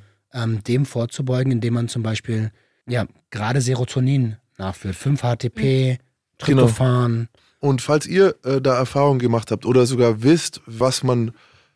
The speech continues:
Speaker 2: zuführen müsste, um, um zum Beispiel einen M-D-M-A-Konsum besser zu verarbeiten oder, oder eben was der Körper braucht und wie man Safer Use leben kann, ob ihr da eigene Erfahrungen habt, vielleicht sogar, äh, mit Trips,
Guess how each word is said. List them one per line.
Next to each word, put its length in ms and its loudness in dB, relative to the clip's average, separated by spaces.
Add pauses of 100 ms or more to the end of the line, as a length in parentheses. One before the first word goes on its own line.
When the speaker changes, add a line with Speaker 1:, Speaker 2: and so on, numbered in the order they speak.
Speaker 2:
zuführen 640 2
müsste, 360 2
um, 240 4
um 140 2
zum 140 2
Beispiel 260 2
einen 100 2
M-D-M-A-Konsum 1500 0
besser 300 2
zu 120 -6
verarbeiten 680 0
oder, 240 2
oder 240 2
eben 200 0
was 120 2
der 100 2
Körper 320 2
braucht 400 2
und 140 -4
wie 80 -2
man 320 -2
Safer 340 0
Use 340 2
leben 220 4
kann, 300 0 (260)
ob 100 2
ihr 60 6
da 120 6
eigene 240 2
Erfahrungen 500 0
habt, 160 -4
vielleicht 240 0
sogar, 420 2
äh, 200 2 (160)
mit 300 0
Trips, 500 0